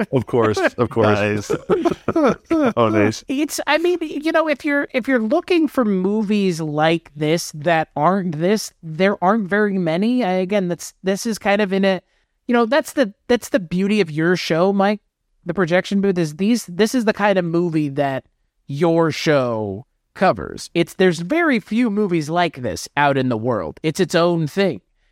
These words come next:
Speaker 3: And that's why people, I mean, there's, this movie has eleven thousand ratings on I M D B. That's not a small number. That's a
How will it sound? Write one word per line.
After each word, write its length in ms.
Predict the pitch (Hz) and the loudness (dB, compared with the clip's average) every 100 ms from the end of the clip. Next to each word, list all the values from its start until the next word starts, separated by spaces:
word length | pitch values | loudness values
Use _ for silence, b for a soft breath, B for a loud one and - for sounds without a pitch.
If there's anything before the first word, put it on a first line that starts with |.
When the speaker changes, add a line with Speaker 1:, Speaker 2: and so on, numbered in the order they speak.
| _ | _
Speaker 3:
And 160 | 175 196 | 0 2
that's 200 | 214 - | 0 -2
why 260 | 208 214 196 | -2 -2 -2
people, 480 | - 233 202 190 | -2 -2 0 0
I 60 | 202 | 0
mean, 120 | 247 | 2
there's, 180 | 254 233 | 0 -2
this 180 | - - | -6 -4
movie 160 | 254 | 0
has 180 | 254 226 | 0 0
eleven 440 | 175 151 160 170 151 | 0 0 2 2 0
thousand 400 | 143 143 131 113 | 0 0 -2 -2
ratings 380 | 113 113 107 | 0 -2 -4
on 120 | 104 101 | -8 -10
I 120 | 107 | -8
M 120 | 104 | -8
D 140 | 104 | -10
B. 300 | 98 104 82 - _ _ | -12 -14 -14 -20 _ _
That's 300 | 190 294 - | 0 0 0
not 260 | 226 302 415 | 0 0 0
a 80 | 196 | -4
small 460 | - 190 190 254 | -4 -2 0 0
number. 540 | 165 139 254 311 117 - | -2 -2 -2 -2 -6 -6
That's 260 | - 392 - | -2 -2 -2
a 140 | - | -10